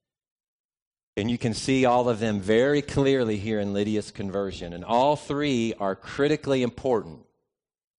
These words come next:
And what I've, what I've, what I've termed the mystery of conversion is how all three of these concepts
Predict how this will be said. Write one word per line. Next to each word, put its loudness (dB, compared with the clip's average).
And -4
what 4
I've, 0
what 2
I've, 4
what 2
I've 2
termed -2
the 0
mystery 0
of 0
conversion 0
is 0
how 2
all 6
three 2
of 0
these 0
concepts -2